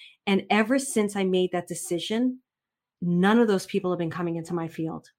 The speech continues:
The people that have been coming into my field, they're struggling a little bit. I don't have a problem with that. You are not supposed to have it figured out.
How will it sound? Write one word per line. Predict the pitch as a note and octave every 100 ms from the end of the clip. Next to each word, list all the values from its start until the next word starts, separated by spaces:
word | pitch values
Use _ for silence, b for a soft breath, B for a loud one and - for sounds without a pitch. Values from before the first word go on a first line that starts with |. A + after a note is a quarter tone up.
| _ _ _ _ _ _ _ _
The | G3+
people | G3 - C4+ C#4+
that | C4
have | G#3
been | G3
coming | G3 G#3+
into | A3 A3
my | A3
field, | G#3 F3+
they're | F3+
struggling | - - G#3 C4+ C#4 F3
a |
little | D#3+ D#3+
bit. | E3+ - -
I | F#3+
don't | G#3+
have | G3
a | F#3+
problem | - F#3 D#3+
with | D3+
that. | C#3 C#3+ - _ _ _ _ _ _
You | F3
are | F3
not | F3 F#3+ F#3+
supposed | F#3+ F3+ E3
to | E3+
have | D#3+
it | D#3
figured | E3 D#3 D3+
out. | D3 D#3